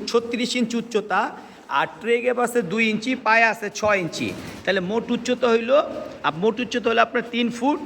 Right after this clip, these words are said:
আর দুই ইঞ্চি, আটত্রিশ আর ছয়, বিয়াল্লিশ ইঞ্চি। মানে, মোট উচ্চতা হইল সাড়ে তিন ফুট, মোট উচ্চতা হইল সাড়ে তিন ফুট। তাহলে কি বোঝা গেল? দৈর্ঘ্য পাঁচ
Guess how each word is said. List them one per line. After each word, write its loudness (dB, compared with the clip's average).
আর 6
দুই -2
ইঞ্চি, -2
আটত্রিশ 0
আর 2
ছয়, 2
বিয়াল্লিশ 4
ইঞ্চি। -4
মানে, 0
মোট 4
উচ্চতা -2
হইল 4
সাড়ে 2
তিন -4
ফুট, -6
মোট -2
উচ্চতা -2
হইল 4
সাড়ে 4
তিন -4
ফুট। -4
তাহলে 0
কি -6
বোঝা 2
গেল? 2
দৈর্ঘ্য 4
পাঁচ 4